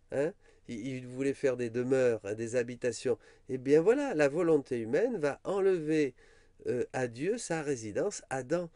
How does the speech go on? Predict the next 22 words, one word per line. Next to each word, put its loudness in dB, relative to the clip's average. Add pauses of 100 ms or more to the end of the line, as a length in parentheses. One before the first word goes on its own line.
(180)
Le 4
fait 4
d'enlever 4
le 2
bien, 6 (520)
il -8
va -2
enlever 4
le 0
bien, 0 (460)
Dieu, 6 (400)
et -8
ça 0
va 2
donner -2
naissance -2 (100)
au 8
mal, 2
c'est-à-dire -6
une -6
vie, -8 (480)
ben, -4